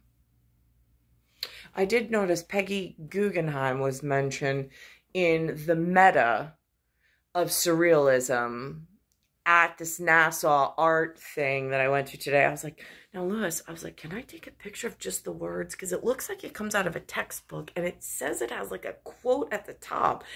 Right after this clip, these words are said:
and there's no artwork in it." It's, I was like, "But is that considered art?" He had no idea. He said,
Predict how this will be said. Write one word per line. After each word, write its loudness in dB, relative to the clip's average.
and 4
there's 4
no 4
artwork 6
in 0
it." 0
It's, 0
I 2
was -2
like, -8
"But -8
is -8
that -8
considered -12
art?" -12
He -4
had -4
no 4
idea. 0
He -6
said, -4